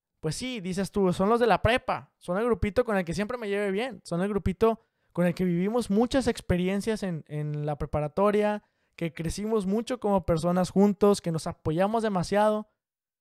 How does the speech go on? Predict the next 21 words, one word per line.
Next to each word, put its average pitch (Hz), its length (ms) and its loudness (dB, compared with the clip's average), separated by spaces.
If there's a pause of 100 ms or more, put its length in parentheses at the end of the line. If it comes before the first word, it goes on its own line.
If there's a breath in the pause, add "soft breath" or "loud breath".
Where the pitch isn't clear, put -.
(120)
pues - 260 -8 (240)
amigos 185 460 0
de 208 80 4
toda 262 180 8
la 190 120 8
vida 277 280 6
vamos 185 260 4
a 170 60 0
ser, 170 240 0
¿no? 170 200 -4
Tenemos 180 240 -2
que 208 80 -2
llevarnos 196 300 2
siempre 190 360 -2
bien". 175 320 -2 (560)
Y 156 140 -4
esa 160 160 0
es - 20 -2
la 156 120 -4
clave, - 440 -12 (300)
llevarnos 156 560 0